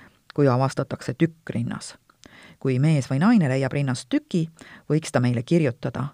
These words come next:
ja vältida ooteaega. Samas iga tükk pole vähkkasvaja, kuid kõiki sõlmi tuleb uurida kiirelt ja põhjalikult. Teised rinnavähi tunnused on verine nibueritis, naha sissetõmme ja turse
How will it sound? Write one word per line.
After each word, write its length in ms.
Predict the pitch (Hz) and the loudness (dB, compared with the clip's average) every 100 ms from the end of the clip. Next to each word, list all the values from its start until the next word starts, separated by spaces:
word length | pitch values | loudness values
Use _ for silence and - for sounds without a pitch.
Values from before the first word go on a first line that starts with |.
| - | -6
ja 140 | 135 | -2
vältida 500 | 143 156 - - 120 | 0 0 -2 -8 -2
ooteaega. 720 | 147 135 - 135 127 - - - _ _ _ _ _ _ - - - - - - | -2 -2 -2 -2 0 -4 -10 -16 _ _ _ _ _ _ -20 -20 -20 -20 -14 -2
Samas 280 | 160 139 - | 0 0 0
iga 220 | 160 143 | 2 2
tükk 240 | 170 - - | 2 -4 -4
pole 220 | 131 131 | -2 0
vähkkasvaja, 720 | 170 - - 135 - - 139 127 | -2 -4 -8 -8 -6 -8 -6 -2
kuid 180 | 143 131 | -2 0
kõiki 460 | 185 233 - 240 | 4 4 4 -4
sõlmi 400 | - 127 120 123 | 0 0 2 0
tuleb 320 | 120 123 127 131 | -2 -2 -2 -2
uurida 360 | 120 117 123 - | -4 -4 -4 4
kiirelt 560 | 190 202 175 180 - - | 6 6 4 -2 -12 -14
ja 100 | - 127 | -10 -6
põhjalikult. 800 | 117 - - - - - - - _ _ _ _ _ _ _ _ _ - - - | -6 -6 -10 -10 -12 -14 -16 -20 _ _ _ _ _ _ _ _ _ -20 -20 -8
Teised 300 | - 139 131 127 | -2 0 0 0
rinnavähi 460 | 170 160 127 127 | 0 2 0 0
tunnused 420 | 147 240 180 131 127 | 2 4 4 2 -2
on 280 | 131 131 147 _ - | -2 -2 -6 _ -6
verine 380 | 131 127 117 120 | -2 0 2 0
nibueritis, 800 | 131 120 143 214 226 - 233 - _ - - | -2 -2 0 0 0 -2 -4 -4 _ -20 -10
naha 320 | - 135 123 | -4 -2 -2
sissetõmme 720 | 123 151 - 233 226 208 131 | -2 -6 -4 0 4 4 2
ja 40 | 120 | 0
turse 480 | 185 285 - 160 | 0 0 0 -2